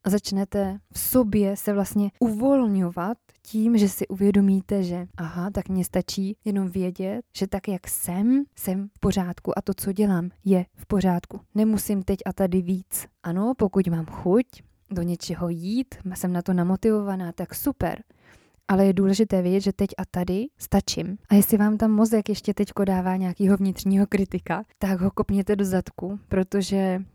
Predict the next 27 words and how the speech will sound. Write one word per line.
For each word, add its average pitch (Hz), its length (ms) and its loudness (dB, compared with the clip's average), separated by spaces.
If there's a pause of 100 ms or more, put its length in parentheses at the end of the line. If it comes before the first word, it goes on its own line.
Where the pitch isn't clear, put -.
(180)
tohle 220 220 4
to 196 120 0
jsou 202 160 0
jenom 196 220 0
ty 220 100 0
vzorce, 190 340 0
který 190 200 -4
jsme 196 140 -2
se 202 140 -2
naučili, 190 380 0
když 185 160 0
jsme 196 140 -2
byli 190 200 2
malí. 175 400 0
Že 214 120 0
nejsme 202 400 0
dost, 180 300 0
že 202 140 2
musíme 202 360 2
furt 190 240 -8
něco 196 300 0
víc, 180 400 -4 (440)
že 214 60 2
bez 202 140 0
práce 185 320 -2
nejsou 190 340 -2
koláče 180 720 2